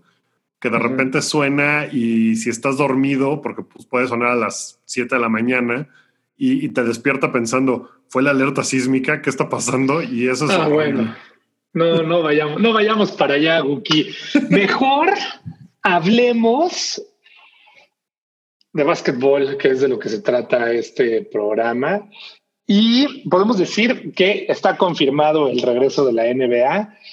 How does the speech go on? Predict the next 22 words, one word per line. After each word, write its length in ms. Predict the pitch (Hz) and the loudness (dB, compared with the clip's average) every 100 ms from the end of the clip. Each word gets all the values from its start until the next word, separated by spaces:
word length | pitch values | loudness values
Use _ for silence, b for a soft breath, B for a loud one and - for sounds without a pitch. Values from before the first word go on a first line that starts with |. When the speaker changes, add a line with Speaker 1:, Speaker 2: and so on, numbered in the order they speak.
| B | B
Speaker 2:
Se 180 | - 151 | -4 0
adelantó 800 | 139 139 143 143 143 185 190 202 | 2 2 2 0 0 2 2 2
un 220 | 202 175 170 | 0 0 0
día 300 | 175 190 160 | 2 2 0
incluso 800 | 139 - 156 170 - 175 170 | -2 0 2 2 2 2 2
de 180 | 131 127 | 2 0
la 100 | 131 | 2
última 400 | 139 147 180 135 | 0 0 -2 -2
fecha 400 | - 151 147 147 | 0 -2 0 -2
que 100 | 147 | 0
habíamos 440 | 123 131 143 143 123 | 0 2 0 0 0
dado 440 | 135 139 135 120 | 2 2 2 0
en 180 | 113 123 | -2 -4
este 200 | 127 131 | -4 -4
programa 680 | 120 113 123 143 160 208 B B B B | -2 0 0 0 0 -2 B B B B
y 220 | 190 208 | 0 2
ocurrirá 640 | 190 151 147 147 156 170 175 | 2 0 2 2 4 4 2
el 220 | 160 147 | 0 0
día 380 | 151 160 160 160 | 2 2 2 2
treinta 580 | 156 156 156 131 156 151 | 0 0 -2 0 2 2
de 140 | 127 120 | 0 -2
julio. 800 | - 185 175 175 190 202 240 | 2 2 4 4 2 0 -6